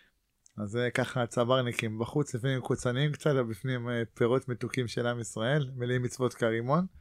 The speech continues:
וזה היה ממש תענוג, זאת אומרת, עד היום אני ממש נהנה, גם במילואים, לפגוש את החבר'ה, את האנשים, שבאמת, סך הכל, אה,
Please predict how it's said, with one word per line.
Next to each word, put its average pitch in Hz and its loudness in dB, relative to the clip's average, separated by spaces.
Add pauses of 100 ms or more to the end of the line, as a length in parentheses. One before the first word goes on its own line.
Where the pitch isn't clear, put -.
(760)
וזה 113 2
היה 139 8
ממש 135 2
תענוג, 127 0
זאת - -6
אומרת, 117 0
עד 131 2
היום 127 4
אני 120 -2
ממש 120 -4
נהנה, 117 0
גם 123 0
במילואים, 120 -2
לפגוש 117 -2
את - -6
החבר'ה, 120 0
את 110 -4
האנשים, 117 -2
שבאמת, 127 0
סך 127 -2
הכל, 135 2
אה, 123 0